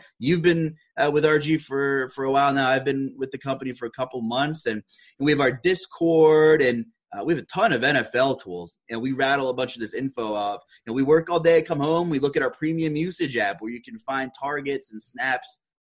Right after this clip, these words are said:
on the same tool. So in terms of, uh, like, early research and convenience, aside of ownerships, I really love the premium usage tool and apps. It's just kinda a couple clicks away when you're trying to figure some stuff out.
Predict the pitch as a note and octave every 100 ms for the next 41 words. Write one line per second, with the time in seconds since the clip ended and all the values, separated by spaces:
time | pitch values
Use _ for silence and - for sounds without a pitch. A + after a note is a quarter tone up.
0 | _ - C3 A#2+ - C#3 B2+ B2 D3+ A#2
1 | F#2 F2 A#2+ G#2+ - _ _ - B2 G3
2 | A3+ A3+ D#3 D3+ B2+ A2 A#2+ - C3+ D3
3 | C3+ C3+ C3+ C#3 B2+ A#2 A2 G#2+ F#2+ B2
4 | A#2+ G#2+ - - A2 C3+ C#3+ A2+ A#2+ C#3
5 | B2+ A#2+ G2 - C#3 C3+ C3 C3+ B2 G#2+
6 | G#2+ G2+ F#2 - A2 G#2+ G#2 G2 F#2+ -
7 | F2 _ F#2+ F#2 F#2 F2+ F2+ _ _ -
8 | E2+ _ G2 F#2 _ _ - D#3 E3+ G3
9 | F3 C3+ A#2+ F3 G#2+ F#2 F2 A2+ G2+ A2+
10 | A2 G#2+ F#2 _ F2+ A2 A#2